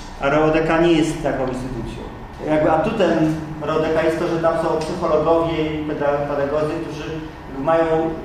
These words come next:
praktykę w sporządzaniu tych opinii, w robieniu wywiadów, tak? Więc to im przychodzi łatwo i powiedzmy, że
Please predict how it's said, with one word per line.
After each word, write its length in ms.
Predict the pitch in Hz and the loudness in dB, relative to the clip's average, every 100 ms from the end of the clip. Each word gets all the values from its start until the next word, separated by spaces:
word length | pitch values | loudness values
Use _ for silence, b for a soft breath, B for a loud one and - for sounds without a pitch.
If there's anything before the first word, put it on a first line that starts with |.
| - - - 175 | -10 -12 -8 0
praktykę 500 | 156 - 190 185 170 | 0 2 2 2 2
w 240 | 165 - | 0 -4
sporządzaniu 460 | - 160 160 165 165 | -4 0 0 2 2
tych 220 | 160 160 | 2 0
opinii, 380 | 160 165 151 135 | -2 -2 0 0
w 80 | 147 | 2
robieniu 340 | 147 165 160 | 2 2 2
wywiadów, 540 | 160 160 160 - - - | 0 0 2 0 -2 -4
tak? 260 | 139 147 | -2 -2
Więc 200 | 139 143 143 143 - 175 | -4 -4 -6 -10 -10 -2
to 80 | |
im 160 | 170 165 | 2 2
przychodzi 460 | - 143 143 175 170 | 0 -4 -2 0 2
łatwo 400 | 156 - 147 175 | 2 2 2 2
i 160 | 170 170 | 4 2
powiedzmy, 580 | 170 160 170 170 170 156 | 2 0 2 2 0 0
że 260 | 160 160 | 0 0